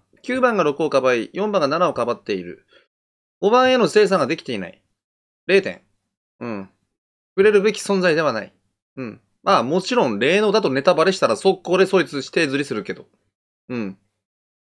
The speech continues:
潜伏で匂わせてる形の人に対してね、ネタバレするやつ絶対釣るから、村でも俺は。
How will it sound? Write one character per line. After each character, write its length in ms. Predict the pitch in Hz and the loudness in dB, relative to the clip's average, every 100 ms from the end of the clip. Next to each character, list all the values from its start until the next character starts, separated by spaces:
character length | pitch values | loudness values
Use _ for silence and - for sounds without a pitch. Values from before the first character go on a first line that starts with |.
| _ - | _ -4
潜 180 | 196 190 | -2 0
伏 200 | 202 196 | 2 4
で 100 | 208 | 4
匂 240 | 208 208 | 4 2
わ 100 | 214 | 2
せ 80 | 208 | 2
て 80 | 214 | 0
る 100 | 170 | 0
形 340 | 175 175 160 | -2 -2 -2
の 100 | 180 | -4
人 160 | - 170 | -4 -4
に 100 | 139 | -2
対 200 | 165 160 | -2 -2
し 40 | |
て 80 | 135 | -6
ね、 240 | 117 135 _ _ _ - | -8 -10 _ _ _ -10
ネ 120 | 139 | -2
タ 140 | 175 170 | 2 2
バ 100 | 180 | 2
レ 80 | |
す 140 | 190 170 | -2 0
る 60 | |
や 100 | 139 | 0
つ 100 | 110 | 0
絶 200 | - 151 | -2 -2
対 160 | - 160 | 0 -2
釣 120 | - | -2
る 80 | 107 | -6
か 60 | 90 | -6
ら、 60 | |
村 220 | 92 98 | -4 -2
で 60 | 92 | -4
も 160 | 87 90 | -6 -10
俺 120 | 87 | -10
は。 180 | 85 | -12